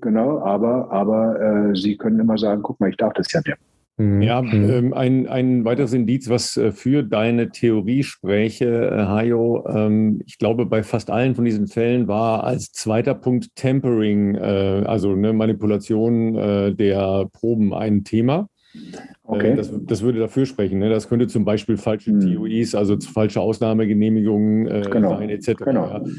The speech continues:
Speaker 3: Also das, äh, ähm, und
Speaker 1: Und das ist übrigens nichts Besonderes, ehrlicherweise. Das kann ich mir
Speaker 3: Nee,
Speaker 1: vorstellen,
Speaker 3: nee.
Speaker 1: dass kinderleicht in, in Kenia funktioniert. Kinderleicht.
Speaker 2: Ja, ja.
Speaker 3: Und,
Speaker 1: Ja.
Speaker 3: äh, das ist ja auch, ähm, nicht neu, dass dafür Geld bezahlt wird, ne, für Ausnahmegenehmigungen. Ja, also das
Speaker 1: Kann man so sagen, ja.
Speaker 3: Ja,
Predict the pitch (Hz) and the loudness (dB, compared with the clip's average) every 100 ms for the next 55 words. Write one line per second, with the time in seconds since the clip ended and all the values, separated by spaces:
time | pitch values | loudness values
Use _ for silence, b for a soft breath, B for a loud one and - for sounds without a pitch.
0 | - 117 113 120 - 135 123 117 113 B | -8 -2 0 0 -2 -2 0 0 -2 B
1 | B B - 107 104 104 117 120 117 110 | B B -4 0 0 0 0 0 0 0
2 | 135 120 117 - 123 123 - 107 110 98 | 0 0 0 -2 -2 -2 -2 0 0 0
3 | 85 - 98 90 87 85 82 85 90 - | -2 -4 -2 0 0 0 0 0 -2 -2
4 | 104 117 110 95 101 110 92 87 120 113 | 0 0 0 -2 -2 0 -2 -2 -2 0
5 | 98 107 101 92 92 95 92 101 95 92 | 0 0 0 0 0 -2 -2 0 0 -2
6 | 95 - 85 85 - - 101 110 107 104 | -4 -2 0 0 -2 -2 0 0 0 -2
7 | 120 110 - - - 127 107 101 120 113 | -2 -2 -2 -8 -2 -2 -2 -2 0 2
8 | 113 107 117 135 - 117 120 120 - - | 0 0 -2 -2 0 0 0 -2 -2 -2
9 | 117 113 110 113 - 113 107 110 110 120 | 0 0 0 -2 0 0 0 0 0 0
10 | 120 110 120 - 117 135 - - 101 90 | 0 -2 -4 -2 0 0 0 -2 -2 0
11 | - 85 - 110 110 104 101 101 80 101 | -2 -4 0 -2 0 0 2 0 -2 -2
12 | 101 92 95 90 87 87 80 80 90 98 | 0 2 2 2 2 2 0 -2 0 0
13 | 95 92 95 92 95 98 101 107 110 95 | 0 -2 -4 -2 0 2 2 0 0 0
14 | 80 80 80 82 | 0 -2 -2 -2